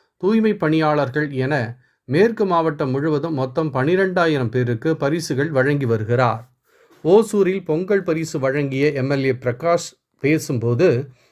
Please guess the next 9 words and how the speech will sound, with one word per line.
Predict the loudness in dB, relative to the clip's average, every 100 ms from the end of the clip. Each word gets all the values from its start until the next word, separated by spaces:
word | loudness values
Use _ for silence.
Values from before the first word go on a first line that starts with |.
| _
தமிழ்நாடு | 0 2 4 4 2 0
முதலமைச்சர் | -2 -2 -2 -4 -4 -6 -6
இந்தியாவிலேயே | -8 -6 -2 2 2 2 0 2 0 -2
முன்மாதிரி | -2 0 2 2 2 0
முதலமைச்சராக | -2 -2 0 -2 -2 0 2 0 0
விளங்கி | 0 0 0 -2
வருகிறார். | -2 0 2 2 2 -4 _ _ _ _ _ 2
ஓசூர் | 4 4 0 -2
மாநகருக்கு | 0 0 0 0 -2 -2